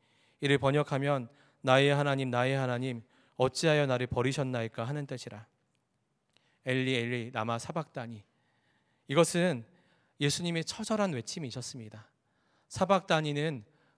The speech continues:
버림받다라는 뜻인데 이것은 단순히 외면-, 외면하는 정도가 아니었습니다. 완전한 포기, 완전한 버림을 의미하는 단어가 사박다니입니다.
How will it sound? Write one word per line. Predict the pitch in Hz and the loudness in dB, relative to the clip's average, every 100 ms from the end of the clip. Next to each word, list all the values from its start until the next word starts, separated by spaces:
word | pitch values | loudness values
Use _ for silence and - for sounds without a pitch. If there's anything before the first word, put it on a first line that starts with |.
| - | -2
버림받다라는 | 135 143 165 147 - 131 120 107 123 120 127 | 2 2 2 -2 -2 -4 -4 -4 -4 -4 -4
뜻인데 | 151 135 127 156 143 | -6 -6 -6 -6 -6
이것은 | 135 170 - | -2 -2 0
단순히 | 156 156 151 160 175 127 _ _ _ | 0 0 0 -4 -2 -4 _ _ _
외면-, | - 147 180 202 | 6 6 8 4
외면하는 | 151 143 185 202 190 190 | 6 6 6 6 4 2
정도가 | 139 127 156 | -2 -2 -2
아니었습니다. | 117 117 113 120 110 113 - _ _ _ _ | -4 -6 -10 -12 -14 -16 -18 _ _ _ _
완전한 | 127 131 143 151 139 131 | 2 2 2 0 0 -4
포기, | - 147 139 104 - _ _ - | -8 -12 -12 -16 -18 _ _ 0
완전한 | 131 147 160 175 165 156 | 2 4 4 4 2 0
버림을 | 139 131 135 131 123 - _ - | 0 0 0 -4 -6 -10 _ -4
의미하는 | 139 151 147 147 | -2 0 0 -2
단어가 | 127 113 110 151 135 - _ - | -4 -6 -4 -6 -6 -14 _ -14
사박다니입니다. | - 202 202 - 135 123 110 117 _ 147 143 120 117 | -6 -2 -2 -2 -4 -4 -8 -12 _ -10 -8 -8 -14